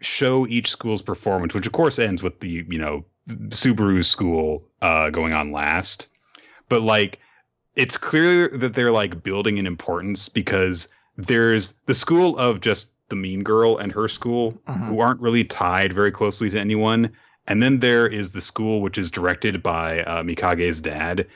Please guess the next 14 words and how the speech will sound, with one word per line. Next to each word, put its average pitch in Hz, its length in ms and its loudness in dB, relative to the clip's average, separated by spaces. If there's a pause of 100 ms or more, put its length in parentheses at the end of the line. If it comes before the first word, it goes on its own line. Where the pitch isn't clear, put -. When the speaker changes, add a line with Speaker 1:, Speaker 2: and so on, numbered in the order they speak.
(320)
Speaker 1:
And 95 140 0
then 151 140 4
there's 127 200 2
the - 80 -12
school 107 480 0
of 87 220 -4
their 78 180 -2
rivals, 92 720 0 (260)
including 101 420 -2
Subaru's 98 480 -2
kinda 95 300 2
sorta 92 280 0
love 87 220 -2
interest. 135 580 0